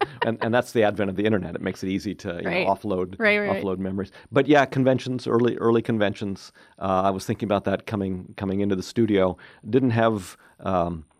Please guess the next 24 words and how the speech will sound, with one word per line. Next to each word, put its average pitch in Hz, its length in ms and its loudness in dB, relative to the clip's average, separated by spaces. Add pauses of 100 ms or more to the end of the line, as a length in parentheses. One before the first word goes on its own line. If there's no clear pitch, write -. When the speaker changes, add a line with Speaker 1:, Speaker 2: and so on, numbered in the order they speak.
(280)
Speaker 2:
cosplay 110 520 -2
in 87 80 -4
those 87 220 -4
days, 85 400 -4
and 87 100 -10
so 87 240 -2
it 85 120 -4
was 90 180 -8
more 92 480 -2 (220)
kind 101 160 -4
of 87 60 -4
a 85 40 -10
state 101 400 2
event 95 460 -2
where, 90 460 2 (360)
uh, - 60 -10
you 92 160 -4
know, 87 80 -4
you'd 87 160 -6
have 87 160 -2
a 85 200 -2
three-day 92 440 0
convention 90 600 -4
and, 85 220 -4